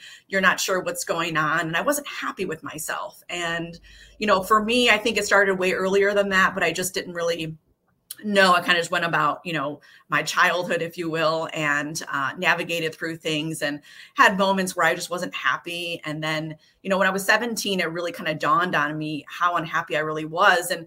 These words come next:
still even at that time, I didn't really know who to reach out to, you know, what, what to do.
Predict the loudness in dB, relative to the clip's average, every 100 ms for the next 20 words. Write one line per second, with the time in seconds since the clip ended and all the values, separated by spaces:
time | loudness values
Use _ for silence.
0 | _ _ -10 -4 0 2 4 4 2 0
1 | 2 4 4 0 -2 -6 -6 -4 -2 0
2 | 0 0 -4 -16 _ _ _ _ -6 -4
3 | -4 2 2 2 0 0 2 2 0 0
4 | -6 -6 -4 -6 -8 -16 -12 -12 -6 2
5 | 6 6 6 2